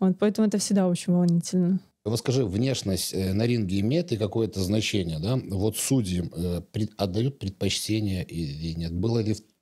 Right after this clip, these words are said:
Speaker 2: твоей практике такое, что ты прям замечала, что на это ставили акцент? Расскажи немножко нам об этом.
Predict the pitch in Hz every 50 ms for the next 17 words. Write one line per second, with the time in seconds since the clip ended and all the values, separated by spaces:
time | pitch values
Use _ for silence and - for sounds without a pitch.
0 | _ - 104 104 101 104 - - 107 92 - - - 101 95 101 95 - 120 120
1 | - - - 104 98 92 - - - 117 117 104 92 107 107 113 107 - - 107
2 | 98 90 - - - 92 101 107 104 - 107 - - - 98 95 95 95 92 92
3 | 90 - - 98 - - - 85 82 78 - - - - _ - - - - -
4 | 95 90 85 82 82 80 - - - 85 82 82 82 87 87 101 110